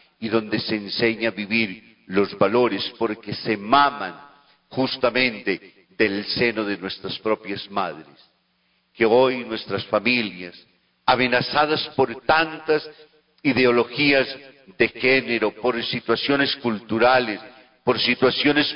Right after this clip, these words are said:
políticas, por tantas adversidades, pueda sobrevivir, porque ella es el núcleo, porque ella es la primera constructora de verdaderos y auténticos ciudadanos. Que el Señor bendiga nuestras familias,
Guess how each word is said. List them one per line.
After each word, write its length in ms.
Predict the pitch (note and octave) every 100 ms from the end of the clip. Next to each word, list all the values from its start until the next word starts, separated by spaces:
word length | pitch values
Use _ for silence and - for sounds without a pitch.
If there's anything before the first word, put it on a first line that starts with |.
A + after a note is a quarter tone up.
| -
políticas, 800 | A#2 B2+ D3+ D3 B2+ A2 G2+ G#2+ - - _
por 360 | C3 B2 B2 A#2+
tantas 540 | E3+ E3+ E3 E3 -
adversidades, 920 | C#3+ B2 C3 B2 A2+ C3 D#3 E3+ E3+ - - - _ _
pueda 340 | B2 C#3+ C3+
sobrevivir, 880 | B2+ A#2 G#2+ A2 G#2 A2 B2+ B2 F2+ -
porque 460 | A#2+ A2+ - A#2
ella 220 | B2+ B2
es 240 | B2+ D3 C#3+ D3+ D3+ - _
el 280 | G#2 G2+ G#2
núcleo, 580 | C3 D3+ D3+ G#2 G2 G2
porque 540 | G2 G#2+ G#2 G#2 B2
ella 240 | C#3+ B2+ B2+
es 220 | C#3 C#3+ - - - -
la 200 | G#2+ A2
primera 500 | A2+ A2 G#2+ C3+ B2+
constructora 1080 | C3 A#2+ - - G#2+ - A2 B2+ A#2+ A2+ G2 G#2 - _ -
de 100 | A#2+
verdaderos 680 | A2 F#2+ G#2+ A2 A2+ G#2+ -
y 40 |
auténticos 720 | G2+ G2 A2 G#2+ G2 F#2 F2+
ciudadanos. 600 | - A2 F#2 F2 D2+ D#2 D2 - - _ _ _ _ _ _ _ _
Que 80 | G#2+
el 120 | G2
Señor 360 | E2 F#2+ A2+ A2+
bendiga 400 | A#2 A#2 A2 G#2+
nuestras 340 | G2+ - F2+
familias, 600 | - G#2 D3 C#3+ C#3 C3